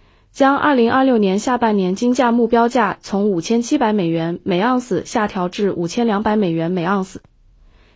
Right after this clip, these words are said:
该行表示，地缘因素推高实际利率，美联储降息延后，让黄金与实际利率的经典负相关关系回归，无息资产黄金的配置吸引力有所下降。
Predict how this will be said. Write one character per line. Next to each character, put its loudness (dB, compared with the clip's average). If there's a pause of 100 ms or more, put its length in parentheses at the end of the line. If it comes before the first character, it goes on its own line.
该 2
行 2
表 0
示， -4 (280)
地 4
缘 4
因 2
素 2
推 0
高 2
实 -4
际 0
利 0
率， -2 (360)
美 2
联 4
储 -2
降 0
息 -4
延 0
后， -4 (340)
让 4
黄 2
金 2
与 2
实 -4
际 -2
利 0
率 0
的 0
经 0
典 0
负 -2
相 0
关 0
关 0
系 -4
回 -6
归， -2 (500)
无 0
息 0
资 -2
产 -2
黄 -2
金 0
的 2
配 0
置 -2
吸 -4
引 0
力 -2
有 0
所 -6
下 -4
降。 -4